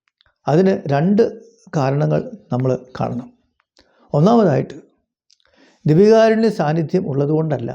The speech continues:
മധുബഹ സ്വർഗത്തിൻ്റെ പ്രതീകമാകുന്നത്. മറിച്ച് മധുബഹ അതിന് തന്നെ സ്വർഗത്തിൻ്റെ പ്രതീകമാണ്. ബലിപീഠമാണ് കേന്ദ്രമായിട്ട് വരുന്നത്. ബലിപീഠത്തിൽ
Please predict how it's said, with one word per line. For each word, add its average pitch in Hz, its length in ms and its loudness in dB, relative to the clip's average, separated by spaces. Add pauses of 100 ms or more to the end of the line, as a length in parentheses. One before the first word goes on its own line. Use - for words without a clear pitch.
(840)
മധുബഹ 151 460 0 (160)
സ്വർഗത്തിൻ്റെ 147 480 -4
പ്രതീകമാകുന്നത്. 135 720 -8 (880)
മറിച്ച് 131 340 -2 (500)
മധുബഹ 190 360 4 (180)
അതിന് 175 240 2 (120)
തന്നെ 139 220 -6 (440)
സ്വർഗത്തിൻ്റെ 147 560 -2
പ്രതീകമാണ്. - 640 -8 (1000)
ബലിപീഠമാണ് 185 800 4 (580)
കേന്ദ്രമായിട്ട് 139 640 -4
വരുന്നത്. 131 400 -10 (1120)
ബലിപീഠത്തിൽ 208 640 4